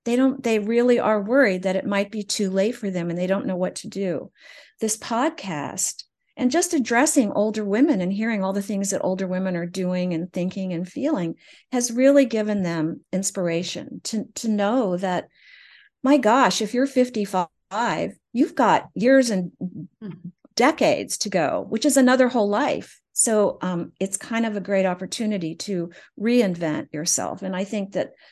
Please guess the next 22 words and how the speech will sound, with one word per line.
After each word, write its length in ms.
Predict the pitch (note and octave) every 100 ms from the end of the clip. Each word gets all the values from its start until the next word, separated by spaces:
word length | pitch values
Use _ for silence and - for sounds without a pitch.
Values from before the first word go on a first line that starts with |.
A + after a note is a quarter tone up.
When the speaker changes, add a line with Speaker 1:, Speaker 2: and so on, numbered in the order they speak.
| _
Speaker 1:
listening 360 | A#3 A#3+ A#3+ A3+
to 100 | A3
older 300 | G#3+ G#3+ G#3+
women, 520 | G#3 A3+ A3+ G3+ G3 - - - _
we 120 | A#3+
don't 200 | C4 C#4+
hear 220 | C#4 C#4+ C#4
enough 340 | B3+ B3 C4
from 220 | - F#3+
older 280 | D#3+ D#3+ D#3+
women, 440 | D3+ G#2+ - F#2+ -
and, 400 | - G#3 G3 F#3 F3+
um, 480 | - G3 F#3 F3 G2 - _
listening 400 | G3+ C4 - B3+
to 120 | -
what 280 | G3+ F3+ -
they 160 | F#3 F3
say 560 | - F3+ D#3+ - D2 -
is, 320 | G3+ G3+ -
is 360 | - A3+ A3 -
really 440 | G3+ A3+ C4 C#4
helpful 640 | A3 A3 B3+ - G3+ D#3+